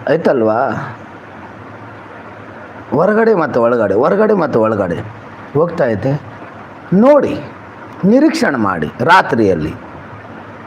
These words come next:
ಒಳಗಡೆ ಮತ್ತು ಹೊರಗಡೆ ಹೋಗುವ ಧ್ಯಾನದನ್ನು ನಿರೀಕ್ಷಣೆ ಮಾಡಿ. ನಿರೀಕ್ಷಣೆ ಮಾಡಿ ತದನಂತರ ನಿಮಗೆ ಗೊತ್ತಾಗ್ತದೆ, ಪರಮ ಶಾಂತಿ ಸಿಗುತ್ತದೆ.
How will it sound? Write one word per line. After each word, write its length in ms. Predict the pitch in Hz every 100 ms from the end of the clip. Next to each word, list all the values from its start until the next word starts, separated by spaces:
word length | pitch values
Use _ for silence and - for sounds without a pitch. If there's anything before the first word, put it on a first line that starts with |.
| - -
ಒಳಗಡೆ 420 | 170 202 247 254 247
ಮತ್ತು 260 | 214 175
ಹೊರಗಡೆ 520 | 139 131 110 85 - - - -
ಹೋಗುವ 380 | 120 156 185 196
ಧ್ಯಾನದನ್ನು 920 | 175 131 156 170 170 180 220 226 - - - - - - -
ನಿರೀಕ್ಷಣೆ 640 | 175 220 269 262 196 127
ಮಾಡಿ. 340 | 98 90 87 - - - - - -
ನಿರೀಕ್ಷಣೆ 460 | 180 226 320 320 254
ಮಾಡಿ 260 | 240 233 226
ತದನಂತರ 680 | 226 175 214 247 247 185 131 151 196 - - - - -
ನಿಮಗೆ 240 | 175 220 247
ಗೊತ್ತಾಗ್ತದೆ, 840 | 202 185 208 208 233 139 131 147 180 - - - - -
ಪರಮ 260 | 254 294
ಶಾಂತಿ 800 | 294 233 220 262 294 - 170 123 196 -
ಸಿಗುತ್ತದೆ. 680 | 165 131 - 92 85 -